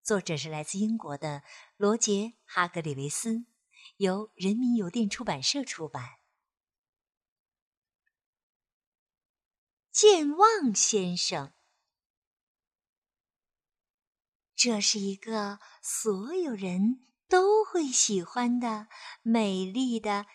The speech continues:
夏日清晨。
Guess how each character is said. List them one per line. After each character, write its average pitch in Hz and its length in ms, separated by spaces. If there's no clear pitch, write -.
夏 330 680
日 214 280
清 320 400
晨。 160 640